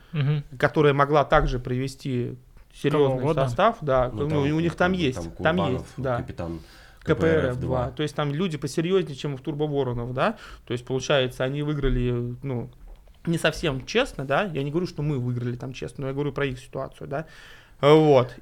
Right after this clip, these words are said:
Speaker 2: И как
Speaker 3: Короче, история такая, что получается, что Ваня хотел, э, уравнять шансы.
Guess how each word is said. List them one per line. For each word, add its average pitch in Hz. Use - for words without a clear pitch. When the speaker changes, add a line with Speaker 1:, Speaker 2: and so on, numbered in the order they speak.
Speaker 2:
И 233
как -
Speaker 3:
Короче, 127
история 120
такая, 147
что 147
получается, 90
что -
Ваня 95
хотел, 71
э, -
уравнять 92
шансы. -